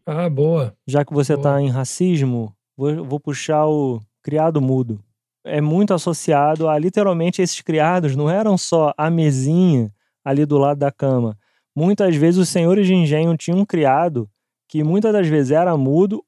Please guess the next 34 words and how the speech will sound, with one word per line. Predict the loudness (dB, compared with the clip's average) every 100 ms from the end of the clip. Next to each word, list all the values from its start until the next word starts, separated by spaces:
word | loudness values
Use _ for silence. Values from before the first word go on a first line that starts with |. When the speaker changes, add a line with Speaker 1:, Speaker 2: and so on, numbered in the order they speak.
| -8
Speaker 2:
ou, | -8 -6
e, | -2 -2 -2
e | -2
aí, | 0 0
e | 0
muitas | 2 2 2 2
vezes | 2
essa | 0 0 0
mudez | 0 -2 0 0 0 -2
dele | 0 0 0
foi | -4 -6
causada | 0 0 0 0 2 2 0
pelo | -2 -4
senhor | -2 -2 0 2
de | 2
engenho, | 2 2 2 2 4 2 -2 _ _ _ _ _
que | -12
cortava | -6 -4 -4 -2 0 2 2
a | 2
língua | 2 2 0
do | -2
escravo | -6 -4 0 0 -2 -8
ou | -10
qualquer | -6 -6 -6 -6
coisa | -2 0
assim, | 0 -2 -6
porque | -6 -6
queria | -4 -2
um | -2
criado | 0 2 2 0
que | -2 -2 0
não | 0
tivesse | -2 -2 -4 -2
capacidade | -6 -2 -4 -4 -2 0 0 -2